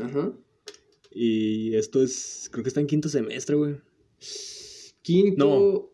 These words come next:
Speaker 2: No.
Speaker 1: de, o sea
Speaker 2: Yo estaba, sí, güey. ¿Cuándo? ¿Hace cuánto? Sí, estaba yo en quinto semestre.
Speaker 1: En
Speaker 2: O sea,
Speaker 1: la
Speaker 2: es reciente.
Speaker 1: O sea, en la prepa, ¿no?
Speaker 2: Sí, en la prepa.
Speaker 1: Ya, ya, ya.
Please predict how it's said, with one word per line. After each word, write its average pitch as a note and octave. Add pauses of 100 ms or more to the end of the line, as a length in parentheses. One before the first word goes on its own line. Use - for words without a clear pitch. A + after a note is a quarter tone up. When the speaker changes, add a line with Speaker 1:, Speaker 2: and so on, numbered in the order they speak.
Speaker 2:
No. C3
Speaker 1:
de, C3+
o B2+
sea B2+ (560)
Speaker 2:
Yo C3
estaba, D3 (120)
sí, C#3
güey. E3 (160)
¿Cuándo? D#3
¿Hace F3
cuánto? F#3+
Sí, F#3
estaba D#3
yo D#3
en D#3
quinto D#3
semestre. C#3 (120)
Speaker 1:
En C3
Speaker 2:
O C3+
sea, B2+
Speaker 1:
la C3+
Speaker 2:
es B2+
reciente. C3 (180)
Speaker 1:
O C#3
sea, D#3
en C#3+
la C3
prepa, B2+
¿no? A#2
Speaker 2:
Sí, A#2
en A#2
la A2
prepa. -
Speaker 1:
Ya, A#2+
ya, A#2
ya. -